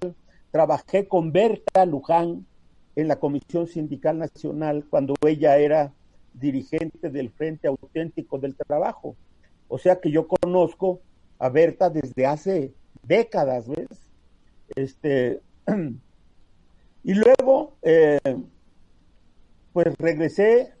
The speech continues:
a la, cuando desaparece el P C M y se integran otros partidos hasta llegar al P R D, yo dejo de ser dirigente porque otras personas se incorporan a este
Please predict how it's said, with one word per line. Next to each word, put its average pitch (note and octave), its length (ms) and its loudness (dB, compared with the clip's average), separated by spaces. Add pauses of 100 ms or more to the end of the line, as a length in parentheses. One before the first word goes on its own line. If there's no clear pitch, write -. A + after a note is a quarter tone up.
a D3 100 2
la, C#3 460 0 (100)
cuando D#3 400 0
desaparece D3+ 640 0
el F3+ 120 -4
P F#3+ 180 -6
C G3 260 0
M F3+ 260 -4 (560)
y D#3 200 -6
se C3+ 640 -2
integran E3 640 -2
otros D#3 280 -6
partidos E3+ 720 -8
hasta C#3+ 240 -8
llegar C3+ 360 -6
al D3+ 120 -8
P - 140 -8
R D3 200 -8
D, D3 240 -8 (500)
yo D#3 220 0
dejo F3+ 380 -2
de D#3+ 100 -6
ser D3+ 260 -4
dirigente E3 800 -8 (360)
porque D#3 260 -4
otras E3 400 4
personas E3 600 -10
se - 100 -16
incorporan C#3+ 760 -8
a B2+ 100 -8
este C3+ 720 -10